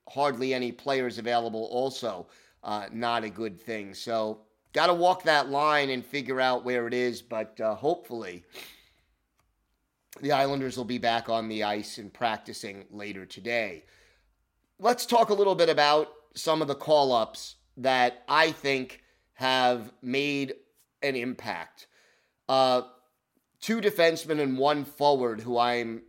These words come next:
particularly singling out. Not that these players, the rest of them, didn't do some good things.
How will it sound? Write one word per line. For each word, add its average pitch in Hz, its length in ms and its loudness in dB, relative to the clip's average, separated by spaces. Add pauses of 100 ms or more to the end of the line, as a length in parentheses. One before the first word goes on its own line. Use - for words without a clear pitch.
(140)
particularly 131 760 -2
singling 117 580 -4
out. 107 440 -2
Not 175 320 -2
that 170 160 -8
these 151 220 -6
players, 135 540 0
the 113 100 -8
rest 135 280 0
of 127 80 -8
them, 117 160 -6
didn't 131 360 -10
do 135 240 -4
some 127 360 -2
good 113 240 -6
things. 98 480 -8